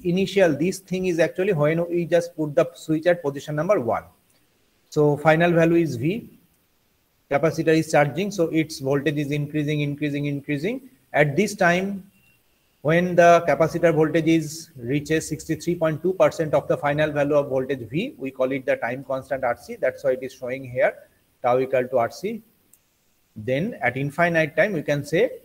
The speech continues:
the capacitor voltage will reach to the final value of voltage V. Okay, this is about the voltage. So obviously, if the voltage is increasing, definitely the current is decreasing.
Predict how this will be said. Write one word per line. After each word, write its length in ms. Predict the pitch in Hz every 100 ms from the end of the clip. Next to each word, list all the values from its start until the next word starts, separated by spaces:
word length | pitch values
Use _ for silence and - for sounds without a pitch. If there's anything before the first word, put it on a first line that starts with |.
| _ -
the 100 | 131
capacitor 500 | 139 147 139 143 139
voltage 280 | 139 143 143
will 240 | 143 120
reach 380 | 131 208 - - _ _
to 160 | 135 131
the 320 | 147 254 - - _ _
final 300 | 127 135 135
value 240 | 131 131 135
of 140 | 127
voltage 380 | 123 127 226 160
V. 180 | 104 92 _ _ _ _ _ _ _ _ _
Okay, 200 | - - _ _ _
this 160 | 160 180
is 100 | 180
about 260 | 165 165
the 100 | 156
voltage. 400 | 147 123 131 208
So 100 | 226
obviously, 560 | 156 160 185 185 185 180
if 120 | 185
the 100 | 202
voltage 480 | 165 131 143 180 185
is 120 | 196
increasing, 500 | 170 156 151 139 170
definitely 360 | 156 151 160 160
the 120 | 160
current 280 | 139 143 143
is 120 | 147
decreasing. 580 | 127 131 139 127 131